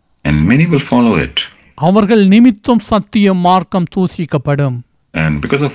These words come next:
Speaker 1: whom the way of truth will be blasphemed.
Speaker 2: இன்றைய நாளிலே தேவ ஜனமாய் நீ திரும்பி பார்த்தால், இந்த காரியம், இந்த வார்த்தை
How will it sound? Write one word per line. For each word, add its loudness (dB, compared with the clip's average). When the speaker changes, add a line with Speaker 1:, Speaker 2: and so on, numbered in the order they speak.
Speaker 1:
whom 0
the 2
way 2
of -2
truth -2
will -2
be 0
blasphemed. -4
Speaker 2:
இன்றைய 2
நாளிலே 2
தேவ 2
ஜனமாய் 0
நீ 4
திரும்பி 4
பார்த்தால், 0
இந்த -2
காரியம், 0
இந்த 2
வார்த்தை 0